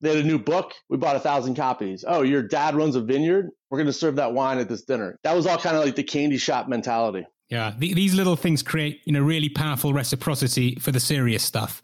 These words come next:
Speaker 1: Exactly, when the push comes to shove, and then just getting to know them. That's always a key thing too, especially as you see, like, these really close votes. Sometimes you gotta take one for the team. Sometimes you can get a pass because, like, the local politics don't know that. But getting the reciprocity is really key. And it, it may seem seemly, but that's how you gotta grease the wheels of democracy.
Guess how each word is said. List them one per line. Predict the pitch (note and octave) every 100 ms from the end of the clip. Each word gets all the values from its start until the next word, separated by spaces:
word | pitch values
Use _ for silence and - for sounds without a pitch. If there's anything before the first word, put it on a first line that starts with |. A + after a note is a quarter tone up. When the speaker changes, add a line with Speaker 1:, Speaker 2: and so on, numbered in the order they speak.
| -
Speaker 1:
Exactly, | A#2 D3 D#3
when | C#3+ D3+
the | C#3+
push | F3+ E3+
comes | - D#3+ C#3
to |
shove, | B2+ F3+ E3+ E3 D3
and | D3
then | D3 C#3
just | F3
getting | A3+ A3+
to | G#3
know | F3+ G3+
them. | D#3+ A#2
That's | D#3+ F3+
always | A3+ F#3+
a | D#3
key | F3+ D3+
thing | D3 B2+
too, | D#3+ C3+ G2 F#2
especially | F3+ - E3+
as | C#3+
you | D3+
see, | - G#3+ G#3+
like, | F3+
these | D#3+ C3
really | E3 F3
close | - F3 D#3 A2+
votes. | A#2 D3+ A#2+ - - -
Sometimes | E3 G3 E3 D3
you |
gotta | D3+ D#3+
take | - C#3+
one | D#3 D3
for |
the | C#3
team. | B2+ D#3+ D#3 D#3 D#3
Sometimes | - D#3+ F3+ C#3+
you | D3
can |
get | D3
a | C3+
pass | - C3+ D#3+ E3+
because, | - B2 A#2+
like, | C3 G#2+
the | A#2+
local | C3+ C3+
politics | B2 B2+ B2+ B2+ -
don't | A#2+
know | A#2
that. | A#2+ D#3 -
But | - C#3+ - -
getting | F3 G3 F#3 E3 D3+ C#3+
the | D3
reciprocity | E3+ E3 - C#3+ C#3 B2+ A#2
is | A2
really | A2+ G#2
key. | A#2+ G2+ -
And | D#3
it, | -
it | E3
may | F#3 G3 G3+
seem | - F#3+ F3
seemly, | - F#3 F3+ E3 D#3 F#3
but | - D3
that's | D#3+ D#3
how | F3
you | D#3
gotta | D#3 C3+
grease | B2+ D3 D3
the |
wheels | C3+ C3+ A#2
of |
democracy. | A2+ A2+ A#2 A2 -